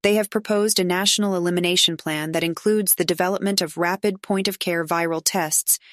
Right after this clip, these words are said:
and a national drug delivery model to lower treatment costs. To support these efforts, the White House has requested eleven billion dollars in funding. These measures aim to improve access to testing, streamline the diagnostic process,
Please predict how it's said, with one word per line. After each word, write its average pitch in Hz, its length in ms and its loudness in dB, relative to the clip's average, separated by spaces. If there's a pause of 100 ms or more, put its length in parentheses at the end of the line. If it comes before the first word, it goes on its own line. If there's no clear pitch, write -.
(180)
and 202 140 2
a 196 40 2
national 214 500 2
drug 196 280 0
delivery 165 420 0
model 160 380 -2
to - 140 0
lower 180 280 0
treatment - 440 -2
costs. - 580 -4 (680)
To - 80 2
support 247 400 0
these 202 200 2
efforts, 170 500 -2 (360)
the 202 100 2
White 233 220 0
House 214 260 -2
has 180 200 0
requested 180 560 0
eleven 214 500 0
billion 202 340 2
dollars 170 420 0
in 170 140 0
funding. 160 520 -4 (800)
These 262 280 2
measures 208 500 2
aim 214 220 0
to 202 100 2
improve 190 440 0
access 202 500 0
to - 80 0
testing, 175 580 0 (320)
streamline 226 600 0
the 185 80 -2
diagnostic 185 680 -2
process, 180 640 -2